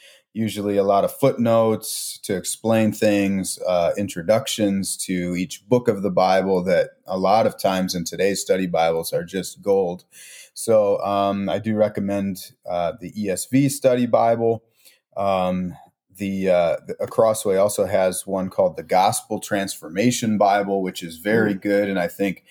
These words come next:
Speaker 1: very accessible to the average person or maybe somebody starting out in youth ministry. And I really like the MacArthur Study Bible as well. Um, just really solid notes.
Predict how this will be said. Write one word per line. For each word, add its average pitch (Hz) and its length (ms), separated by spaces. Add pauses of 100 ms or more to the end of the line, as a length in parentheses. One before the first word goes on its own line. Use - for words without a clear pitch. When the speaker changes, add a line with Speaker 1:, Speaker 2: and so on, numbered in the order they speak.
(260)
Speaker 1:
very 98 320
accessible 104 800
to 95 580
the 90 160
average 101 440
person 127 680 (300)
or 98 180
maybe 95 280
somebody 95 420
starting 101 460
out 107 280
in 110 120
youth 113 260
ministry. 107 760
And 101 100
I 110 60
really 151 320
like 107 460
the 107 180
MacArthur 104 560
Study 110 360
Bible 104 440
as 90 140
well. 120 500 (480)
Um, 92 420
just 104 280
really 104 340
solid 92 560
notes. 92 540